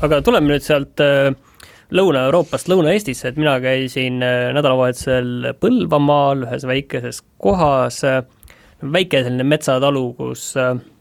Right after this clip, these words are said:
püngast vahel, kus ma ikka iga paari aasta tagant käin ja, ja alati on huvitav vaadata, kuidas Lõuna-Eestis elu läheb ja siis, äh, seekord ma läksin. Muidu sinna on niiviisi, et, äh, asulast välja sõites on mingi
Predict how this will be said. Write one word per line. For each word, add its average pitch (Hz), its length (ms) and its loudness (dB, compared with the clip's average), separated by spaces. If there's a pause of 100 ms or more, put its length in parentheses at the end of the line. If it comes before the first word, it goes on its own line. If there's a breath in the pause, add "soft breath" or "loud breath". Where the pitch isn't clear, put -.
(680)
püngast 143 440 -4
vahel, 175 280 0
kus 131 120 -4
ma 170 80 2
ikka 151 240 0
iga 165 160 2
paari 190 280 0
aasta 175 240 -2
tagant 131 280 -4
käin 190 420 0
ja, 127 160 0 (640 soft breath)
ja 135 200 2
alati 143 280 0
on 151 60 2
huvitav 151 300 -2
vaadata, 151 320 0
kuidas 127 200 -6
Lõuna-Eestis 135 460 0
elu 165 180 2
läheb 170 420 -2
ja 123 340 -4
siis, 127 520 -8
äh, 131 180 -2 (280 loud breath)
seekord 208 380 0
ma 131 80 2
läksin. 156 380 -2
Muidu 196 240 0
sinna 139 240 2
on 135 100 0
niiviisi, 151 300 -2
et, 127 340 -2
äh, 127 280 0
asulast 147 420 -2
välja 147 220 0
sõites 131 380 -6
on 131 100 -2
mingi 127 280 -4